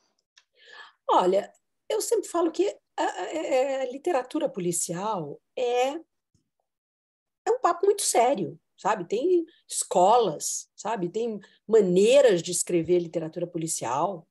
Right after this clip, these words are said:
entendeu? Você tem escola inglesa, escola americana, cada uma com seu,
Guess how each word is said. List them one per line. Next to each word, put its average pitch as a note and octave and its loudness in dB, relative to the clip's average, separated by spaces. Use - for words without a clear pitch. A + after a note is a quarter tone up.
entendeu? F#3+ 2
Você F3 -8
tem G#3 0
escola G3 -2
inglesa, E3+ 2
escola F3+ -2
americana, F3 0
cada - -2
uma G3 2
com G3 -6
seu, F#3 0